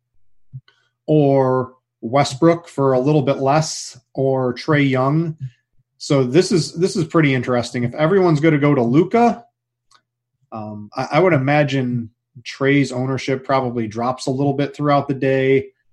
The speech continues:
and Westbrook's maybe goes up a little bit. Uh, so, like, Trae Young at sub ten percent is always an interesting guy, right? 'Cause he has these fifties, he has the seventies. And while he's more likely to get the high forties or low fifties,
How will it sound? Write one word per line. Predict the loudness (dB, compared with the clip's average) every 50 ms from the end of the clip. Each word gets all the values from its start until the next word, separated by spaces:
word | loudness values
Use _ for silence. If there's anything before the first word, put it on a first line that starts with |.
| _ _ _ -12
and | -8 -6 -6 -6 -6 -8 -8 -4
Westbrook's | -2 -2 -2 -2 -2 -2 -2 -2 -2 -4
maybe | -2 -2 0 0
goes | -2 -2 -2 -2 -2
up | -4 -2 0
a | 2
little | 4 4 4 4
bit. | 4 2 2 0 -6 _ _ _ _ _ _ _ _ _ _ _ -12
Uh, | -8 -6 -6 -6 -6
so, | -2 0 0 2
like, | 2 2 0 -2
Trae | -4 -4 0 2 4 4
Young | 4 4 4 2
at | 0 -4
sub | -4 0 0 2 2 0
ten | -2 -2 -2 -2 -2
percent | -4 -6 -4 -2 -2 0 0 -2 -4 -8 _ _ _ _ -20 -18 -18 -18 -20 _ _ _ -20 -20 -20 _ _
is | -4 -4 -2 -2
always | 0 0 2 2 0 0
an | -2 -4
interesting | -4 -4 -6 -8 -8 -8 -8 -4 0
guy, | 0 0 0 0 -4
right? | -8 -6 -6 -4 -4 -4
'Cause | -6 -6 -6
he | -6 -4
has | -4 -2 -2 -2 -4
these | -4 -8 -12 -12
fifties, | -12 -12 -12 -10 -12 -14 -14 -14 -16 -14
he | -12 -10 -10
has | -10 -10 -10
the | -12 -10
seventies. | -6 -4 -2 -2 -2 -2 -6 -8 -10 -14 -16 -14 -8 -4
And | -4 -2 -2 -2 -2
while | 0 2 2 2
he's | 2 2 2
more | 2 2 2
likely | 2 2 0 0 0 -2 -2
to | -2 -2
get | -2 -4 -4 -4
the | -6
high | -4 -2 -2 -2 -2
forties | 0 0 2 2 4 4 4 2 2 2 0
or | -2 0
low | 2 2 2
fifties, | 2 2 -2 -4 -4 -2 -2 -2 -2 -2 -2 -4